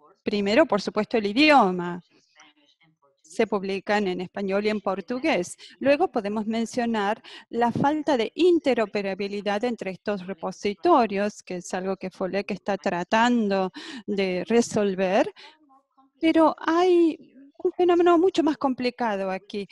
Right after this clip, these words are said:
que tiene que ver con el hecho de que los investigadores latinoamericanos suelen publicar en el circuito convencional e incluso pagan los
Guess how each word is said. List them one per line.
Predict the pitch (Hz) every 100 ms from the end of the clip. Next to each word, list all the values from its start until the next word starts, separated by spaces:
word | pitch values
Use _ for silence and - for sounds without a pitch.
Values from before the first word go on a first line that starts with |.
| - - _
que | - 320
tiene | 359 381 381
que | 330
ver | 302 277 233
con | - 226
el | 226 262
hecho | 320 262 - 214
de | 180 196 196 196 190 226
que | 226 214 196 190 - -
los | - 269
investigadores | 277 277 277 277 285 311 349 339
latinoamericanos | 247 226 233 226 226 254 - 294 226 226
suelen | - - 320 339 339 330 294
publicar | 277 269 240 240 - 294 277 214
en | 196 196
el | 208 190
circuito | - 214 220 294 294 208 208 196
convencional | - 277 302 - 269 220 233
e |
incluso | 254 262 - 381 392 320 - 233 220 - - _ -
pagan | 403 370 285 208 202 202
los | 208